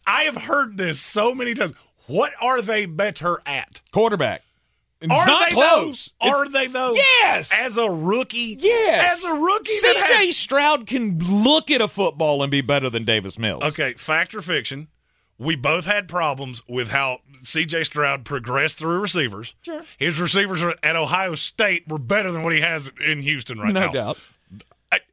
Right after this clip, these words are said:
Speaker 1: do you not see a problem with that?
Speaker 2: Of course there's a problem with that, but he's still better than Davis Mills.
Speaker 1: C J, you want me to take, I, I'm gonna define the, the Houston Texans' entire season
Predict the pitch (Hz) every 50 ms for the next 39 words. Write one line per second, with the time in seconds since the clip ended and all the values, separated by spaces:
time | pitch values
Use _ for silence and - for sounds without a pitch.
0 | - 165 151 240 320 320 339 320 302 359 403 403 381 - - - 370 381 415 403
1 | 285 170 - - 269 403 415 415 415 392 403 392 403 392 - 381 381 403 403 359
2 | 277 277 - - 370 370 370 - - - 214 202 165 160 160 - 196 175 147 151
3 | 156 151 135 160 147 - - 151 156 156 127 170 - - 269 - - - - -
4 | 330 220 - 214 165 156 156 156 156 156 147 - 165 143 139 135 151 147 - -
5 | 117 127 143 175 254 - - 117 127 147 147 - - - _ _ _ _ _ _
6 | _ _ _ _ 156 151 135 - - 202 240 269 262 269 254 214 202 180 190 180
7 | 175 196 233 269 254 233 180 208 185 156 - - 143 156 - 160 175 196 220 214
8 | 190 156 160 147 131 - 147 151 160 165 175 175 180 180 180 - 135 123 139 135
9 | 120 123 127 127 127 123 123 117 165 185 180 - 165 151 143 156 147 143 117 135
10 | 131 123 117 113 104 120 139 143 139 131 - - 120 107 95 95 90 80